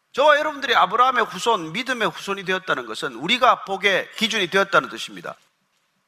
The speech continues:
누가 돈 있다고 복이 아닙니다. 누가 성공했다고 복이 아니에요. 부자건 가난한 건 그게 복의 기준이 아닙니다.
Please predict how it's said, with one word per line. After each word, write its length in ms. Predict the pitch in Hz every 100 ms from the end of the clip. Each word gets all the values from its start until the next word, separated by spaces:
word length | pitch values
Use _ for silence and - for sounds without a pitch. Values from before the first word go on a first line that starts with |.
| _ _ _ _
누가 280 | 165 277 294
돈 180 | - 262
있다고 340 | 294 320 302 247
복이 260 | 233 254
아닙니다. 720 | 269 233 254 277 214 110 76 - -
누가 440 | - 254 277 190 - -
성공했다고 800 | - 277 311 359 311 320 285 247
복이 260 | 220 247 269
아니에요. 500 | 185 208 220 120 - _ _ _ _ _ _ _ _ _ _ _ _
부자건 540 | 208 302 320 339 330
가난한 440 | 220 247 294 320
건 160 | 320 302
그게 220 | 247 302
복의 300 | - 269 285
기준이 320 | 208 262 285
아닙니다. 720 | 208 127 190 214 113 76 -